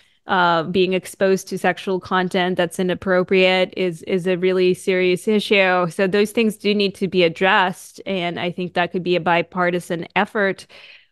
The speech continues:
But there is, I have definitely heard a lot of conservatives or Republicans who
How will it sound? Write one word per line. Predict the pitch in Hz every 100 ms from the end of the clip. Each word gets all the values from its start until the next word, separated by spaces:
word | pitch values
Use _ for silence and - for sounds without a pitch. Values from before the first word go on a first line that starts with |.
| -
But | 175 196 190 185
there | - 190 196
is, | 196 202 208 196 - - -
I | - 185
have | 180 190 190 180
definitely | 190 196 196
heard | 175 190 185
a |
lot | 180 175 180 185
of | 170
conservatives | 190 175 196 185 185 180 180
or | 180
Republicans | 175 170 185 180 180 190 180 180
who | - - 202 185 175 175